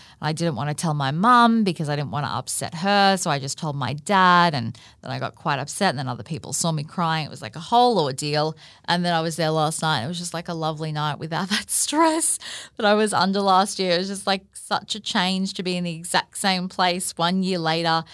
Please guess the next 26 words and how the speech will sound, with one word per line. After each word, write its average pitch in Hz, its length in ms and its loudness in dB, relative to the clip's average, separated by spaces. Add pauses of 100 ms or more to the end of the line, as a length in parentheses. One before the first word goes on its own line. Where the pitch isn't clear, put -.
(220)
and 175 120 -4
be 175 200 -2
in, 175 60 -2
like, 175 180 -2
a 175 80 -8
completely 185 840 -4
different 175 360 -4
headspace. - 800 -2 (460)
Um, 160 480 -2 (500)
yeah, 156 340 -2
it's - 260 -8
just 202 300 -4
been 160 420 -6 (600)
a 170 60 -14
crazy 185 680 -4
twelve 175 360 -2
months, 208 420 -4
and 170 280 -4
I'm 180 180 0
gonna 180 220 -2
do 175 120 -2
an 165 60 2
episode 160 400 -4
where 151 100 0
I 156 100 2
recap 156 680 -4